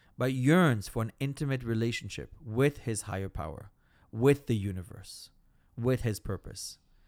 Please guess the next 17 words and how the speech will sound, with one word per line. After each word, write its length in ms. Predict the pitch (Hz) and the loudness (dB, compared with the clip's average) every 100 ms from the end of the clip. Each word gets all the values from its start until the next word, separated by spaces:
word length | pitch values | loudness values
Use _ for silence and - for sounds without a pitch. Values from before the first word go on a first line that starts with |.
| _ _ _ _ - | _ _ _ _ -2
and 240 | 135 143 | 2 4
with 140 | 123 117 | 2 0
his 180 | 110 - | -2 0
fellow 300 | 120 113 104 | 0 0 2
man 360 | 104 92 87 - | 0 0 -4 -4
in 180 | 120 | -4
order 240 | 127 135 127 | 2 4 4
to 180 | - 120 | 2 0
overcome 720 | 104 107 - 143 143 104 90 - _ | -2 -6 -2 2 2 2 -4 -14 _
his 200 | 120 104 | -4 0
sense 520 | - 127 107 - - _ _ - | 2 2 2 -2 -6 _ _ -6
of 140 | 107 | -4
incompetence, 720 | 107 - 127 131 143 143 143 | -4 -2 -2 2 2 2 -6
perhaps, 580 | - 131 147 151 - - _ _ _ - | -4 -2 -2 -4 -10 -12 _ _ _ -14
feelings 440 | - 131 127 113 | 0 4 4 0
of 220 | - 104 | -2 -4
self-doubt, 840 | - 101 - 120 127 135 - - | -2 -2 -2 2 2 2 -2 -14